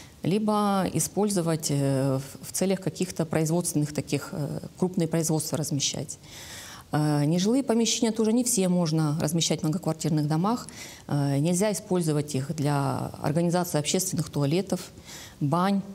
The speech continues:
э, парных, э, либо же какие-то микробиологические лаборатории использовать, да, то есть это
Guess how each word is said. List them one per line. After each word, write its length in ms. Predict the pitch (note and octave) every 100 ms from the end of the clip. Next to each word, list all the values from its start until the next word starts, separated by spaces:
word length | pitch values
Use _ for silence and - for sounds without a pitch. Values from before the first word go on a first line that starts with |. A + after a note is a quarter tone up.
| - - - - - - -
э, 380 | C#3+ C#3+ B2+ B2
парных, 560 | - D#3 D3+ F#3+ A3 - - -
э, 480 | D#3 D3 C3+ C3+ C#3
либо 240 | E3 F#3+
же 100 | F3+
какие-то 320 | F#3 D#3+ F#3 D#3+
микробиологические 1120 | E3 F#3+ - F3 E3 D#3+ D#3 D3+ E3 F3+ E3+
лаборатории 640 | E3 D#3 D#3 D#3 D#3+ D3 C#3
использовать, 560 | - C3 B2 C#3+ B2+
да, 160 | F3 A3
то 100 | -
есть 140 | -
это 240 | E3 F3